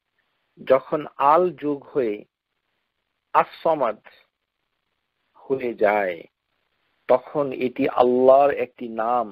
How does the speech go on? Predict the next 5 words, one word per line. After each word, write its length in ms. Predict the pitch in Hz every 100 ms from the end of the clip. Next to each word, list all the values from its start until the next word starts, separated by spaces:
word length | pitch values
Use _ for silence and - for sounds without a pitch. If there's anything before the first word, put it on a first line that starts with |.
| 90 _ _ _ _ _ _ _ 110
হয়ে 200 | 101 90
যায় 320 | 85 73 78 - 104
এবং 220 | 107 127 131 131
এই 240 | 117 123 127
নাম 420 | 123 120 127 135